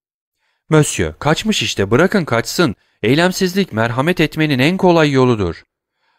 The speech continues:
"Ama size artık çok geç olduğunu söylüyorum. Gün doğarken telgraflar çalmaya başladı ve şu saatte," "Monsieur,"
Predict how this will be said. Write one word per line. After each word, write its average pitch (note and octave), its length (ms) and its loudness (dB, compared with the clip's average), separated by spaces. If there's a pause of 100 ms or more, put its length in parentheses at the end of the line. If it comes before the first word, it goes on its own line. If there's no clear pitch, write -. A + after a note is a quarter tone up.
(120)
"Ama C#3+ 240 2
size C3+ 240 2
artık A#2+ 360 0
çok A#2 200 2
geç A#2 200 0
olduğunu G2 380 2
söylüyorum. E2+ 600 -4 (100)
Gün C#3 240 2
doğarken B2 540 2
telgraflar G#2+ 600 2
çalmaya G#2+ 480 2
başladı G#2+ 480 0
ve G2 100 2
şu D3+ 200 -2
saatte," G#2+ 640 0 (1000)
"Monsieur," G#2 420 0